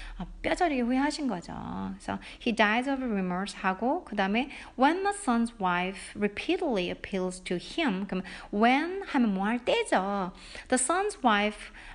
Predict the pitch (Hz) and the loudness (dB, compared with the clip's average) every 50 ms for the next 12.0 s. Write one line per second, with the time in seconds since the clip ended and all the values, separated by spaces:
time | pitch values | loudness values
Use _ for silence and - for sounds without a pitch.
0 | - - - 202 202 202 202 220 220 285 311 311 302 277 277 285 294 269 220 - | -4 0 2 4 6 6 4 4 2 2 2 2 4 4 4 2 2 2 0 -2
1 | - - - - - - - 269 - - - 311 370 370 311 233 - - - 180 | -2 -6 -12 -16 -16 -14 -14 -12 -2 2 4 4 4 4 4 2 2 2 2 2
2 | 202 214 240 233 226 202 165 160 170 214 240 - - - 185 165 165 170 190 196 | 4 4 4 2 2 0 0 2 2 2 2 0 2 2 2 4 4 2 0 0
3 | 185 - 165 185 - 214 202 208 185 165 - - - - - - - - - 226 | 0 0 -2 -2 0 0 0 2 0 0 -2 -6 -8 -10 -12 -12 -12 -4 0 2
4 | 220 214 208 220 254 277 214 190 226 214 220 - - - 349 381 392 320 254 208 | 2 4 4 2 2 2 2 2 0 -2 -2 -4 -2 0 0 0 2 0 0 0
5 | 185 175 - - - - - - - - - - - 202 226 220 - - - - | -2 -4 -6 -10 -14 -16 -18 -18 -16 -14 -10 -6 -4 -2 -2 -4 -6 -10 -18 -10
6 | - - - 226 233 269 370 370 370 - - 247 208 196 175 185 190 - 190 190 | -8 -2 2 4 4 4 4 2 2 0 0 0 2 0 0 -2 -2 0 -2 -2
7 | 190 - - - 262 262 277 269 269 - - - 240 233 226 196 180 185 - - | -2 -6 -4 -2 0 0 0 -2 -4 -8 -6 -4 -2 0 0 0 -2 -4 -8 -12
8 | - - 415 - 403 349 277 240 208 - 165 151 160 - - - - - - - | -12 -8 -2 0 0 0 0 -2 -4 -2 -4 -4 -4 -8 -12 -14 -14 -12 -10 2
9 | 240 294 285 285 302 311 320 269 196 - - 220 233 - 302 311 277 277 285 302 | 4 4 4 4 4 2 2 2 0 2 0 0 0 2 2 2 2 2 2 2
10 | 285 196 156 160 - - 185 190 - - 196 220 214 - - - 392 415 466 466 | 0 0 -2 -2 -2 -2 -2 -2 0 0 0 0 0 -2 -4 -2 0 0 0 2
11 | 427 359 285 233 208 185 170 165 160 156 156 151 151 156 190 214 190 160 156 | 2 2 2 2 0 -2 -2 -4 -4 -4 -4 -4 -4 -4 -4 -4 -4 -4 -6